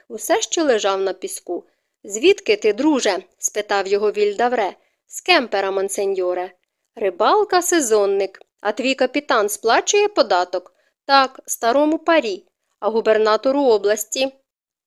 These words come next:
«Та пішов він у с-», відповів рибалка і шумно позіхнув, не змінюючи пози. Зрештою, він був, можна сказати, у себе вдома,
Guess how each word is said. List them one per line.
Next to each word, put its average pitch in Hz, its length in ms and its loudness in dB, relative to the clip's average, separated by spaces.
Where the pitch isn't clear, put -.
«Та 302 140 0
пішов 403 500 4
він 381 240 6
у 359 40 4
с-», - 540 -8
відповів 220 560 0
рибалка 302 680 0
і 349 100 4
шумно 311 420 2
позіхнув, 247 680 0
не 202 160 0
змінюючи 208 640 0
пози. 190 540 -4
Зрештою, 359 580 2
він 302 220 2
був, 294 180 2
можна 269 380 2
сказати, 214 540 0
у 202 80 -4
себе 196 320 0
вдома, 190 540 2